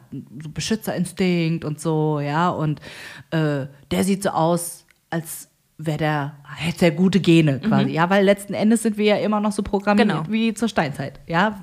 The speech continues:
Speaker 1: Wir haben uns zwar ein bisschen weiterentwickelt mit Arbeit und, äh, haben das Rad erfunden und können Auto fahren und was weiß ich, ja, aber letzten Endes unterm Strich ticken wir immer noch genauso wie zur
Speaker 2: Genau.
Speaker 1: Steinzeit auch, ja. Und, ähm, das ist halt schon krass, ja, dass du dir dann halt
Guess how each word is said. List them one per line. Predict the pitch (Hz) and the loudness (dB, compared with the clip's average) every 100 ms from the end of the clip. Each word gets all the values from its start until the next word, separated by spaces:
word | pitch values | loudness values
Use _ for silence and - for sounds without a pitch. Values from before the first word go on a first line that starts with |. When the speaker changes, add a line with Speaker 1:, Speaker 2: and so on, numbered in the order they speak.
| - | -14
Speaker 1:
Wir | 160 170 | -6 -4
haben | 180 | -2
uns | 190 - | -4 0
zwar | 185 180 | 0 2
ein | |
bisschen | 175 175 | 0 -2
weiterentwickelt | 165 170 196 185 180 170 | -4 -4 -6 -8 -8 -6
mit | 175 - | -6 -2
Arbeit | 185 190 190 | 0 2 0
und, | 175 170 | -2 -6
äh, | - 101 80 - | -8 -10 -8 -8
haben | - 170 | -4 -4
das | 170 - | -6 -4
Rad | 185 | -4
erfunden | - - 185 185 | -4 -6 -8 -6
und | 165 165 | -8 -4
können | 180 | -4
Auto | 160 180 | -2 -6
fahren | 180 175 165 | -2 -2 0
und | |
was | 165 220 | -2 -2
weiß | 302 330 | -2 -2
ich, | 427 | -4
ja, | - 170 240 - - - - - - | -2 -2 -2 -10 -14 -16 -16 -18 -4
aber | 208 208 | 4 6
letzten | 202 220 226 185 | 6 4 0 -2
Endes | 214 220 | 0 2
unterm | 208 202 185 | 0 0 0
Strich | - 262 359 - | 0 -2 -2 -2
ticken | 254 254 | -4 -2
wir | 226 208 | -2 -2
immer | 226 226 | 0 0
noch | 214 220 | 0 -2
genauso | 180 185 202 208 | 0 0 0 0
wie | 196 | -2
zur | 196 | -2
Speaker 2:
Genau. | 208 | -4
Speaker 1:
Steinzeit | 151 147 156 - | -2 -4 -6 -8
auch, | 110 - - | -12 -14 -6
ja. | 151 165 208 - - - - _ | 0 0 -2 -12 -20 -20 -20 _
Und, | 196 190 190 185 - | 4 6 4 0 0
ähm, | 185 185 185 | 2 2 2
das | 175 | 2
ist | 196 | 4
halt | 214 214 | 2 2
schon | 277 | -2
krass, | - 349 370 - | 0 -4 -2 -4
ja, | 151 180 | -2 -2
dass | 214 | -2
du | 208 | -2
dir | 202 196 | 0 0
dann | 190 | 0
halt | 185 | -2